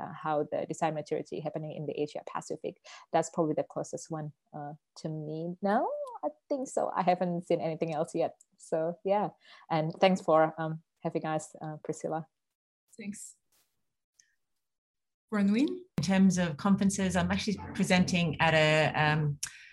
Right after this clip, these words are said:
Speaker 3: a, a keynote and a master C X masterclass next week, uh,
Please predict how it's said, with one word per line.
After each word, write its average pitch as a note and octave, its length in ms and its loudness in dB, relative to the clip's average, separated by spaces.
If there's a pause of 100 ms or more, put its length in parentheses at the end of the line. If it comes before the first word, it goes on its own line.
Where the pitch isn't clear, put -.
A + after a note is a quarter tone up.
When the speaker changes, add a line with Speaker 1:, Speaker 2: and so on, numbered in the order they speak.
(340)
Speaker 3:
a, D#3+ 40 4
a D#3 560 4 (400)
keynote F3+ 440 4
and D#3+ 160 0
a D3+ 60 0
master D#3 460 2
C D#3+ 200 0
X C#3 200 2
masterclass D#3 540 0
next D3+ 220 0
week, D3+ 340 2
uh, D3+ 120 2